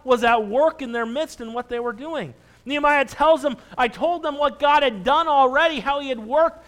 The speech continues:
in the king's heart and how he let me come,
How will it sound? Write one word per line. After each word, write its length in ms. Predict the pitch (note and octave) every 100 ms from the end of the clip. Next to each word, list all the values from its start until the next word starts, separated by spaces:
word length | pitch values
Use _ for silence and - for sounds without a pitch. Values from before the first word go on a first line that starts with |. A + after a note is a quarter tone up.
| -
in 120 | C4
the 80 | B3+
king's 420 | - C#4+ D#4 C4+
heart 380 | - C4 D#4+ C#4+ -
and 80 | B3
how 180 | B3+ C4
he 80 | C4
let 200 | D#4 D4
me 140 | C4
come, 400 | - D4 E4 C#4